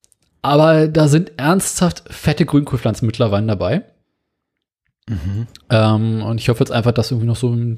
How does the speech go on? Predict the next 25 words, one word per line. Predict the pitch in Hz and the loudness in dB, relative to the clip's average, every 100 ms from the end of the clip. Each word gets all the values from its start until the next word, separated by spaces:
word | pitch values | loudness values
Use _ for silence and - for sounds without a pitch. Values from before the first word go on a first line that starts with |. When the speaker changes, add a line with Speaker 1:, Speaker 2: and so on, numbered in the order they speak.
| - | 0
Speaker 1:
die | 127 | 2
nächsten | 123 123 | 2 2
paar | 135 123 | 0 2
Tage | 120 127 139 139 135 139 139 | 4 4 4 4 4 4 0
sich | 123 | -2
der | 131 120 | 0 0
Grünkohl | 127 135 143 | 0 0 0
relativ | 127 123 131 - - - - - - _ _ | 2 0 -2 -8 -20 -20 -20 -20 -20 _ _
gut | 156 - | -6 0
ausbreitet, | 120 165 - 151 151 143 | 0 0 0 2 2 -2
die | 147 | -4
etwas | 120 117 | -4 0
kleineren | 107 147 160 | 2 2 0
Pflanzen, | 151 151 - | -2 -4 -2
die | 139 | 0
noch | 135 | 0
sind, | - 139 - _ - - - - - | 0 -4 -6 _ -20 -20 -20 -20 -16
so | - - - | -4 -2 2
auch | 165 | 2
mal | 185 196 | 4 2
so | 180 | 2
langsam | 156 151 180 156 | 2 2 4 2
hochkommen | 135 180 - 165 165 165 | 2 0 0 0 2 -2
und | 139 135 - _ - - - - | -4 -8 -12 _ -20 -20 -20 -8
ähm, | 78 76 73 73 52 | -2 0 2 0 -4